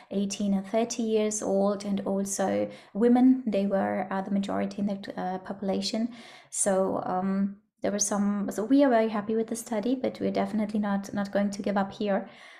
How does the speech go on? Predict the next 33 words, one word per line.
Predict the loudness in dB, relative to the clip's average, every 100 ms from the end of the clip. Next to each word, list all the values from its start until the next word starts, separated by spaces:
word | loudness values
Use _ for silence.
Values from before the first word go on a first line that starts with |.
| -14
Uh, | -4 0 0
we | -2
plan | -2 -2 -2
some, | -4 -4 -4 -4
some | -6 -4
bigger | -2 -2
studies | -2 -2 0 -2 -2
on | 0 2
that. | 2 0 -2 -10 -18 -20 -12 0
Um, | 4 4 2 -4 -6 -12 -14 -16 -18 -16 0
which | 4 4
is | 6
also | 6 6
interesting | 4 4 2 0
for | 0 2
me | 4 4
because | 2 0 0
I | 2
do | 0 4
not | 2 4
really | 2 4
need | 2 4
it, | 0 -2 -10
to | -4
be, | -2
to | 0 0
be | 2
very, | 4 2
very | 2 2 2
honest. | -2 -2
I | -2 0
don't | 0 0 0
need, | -2 -4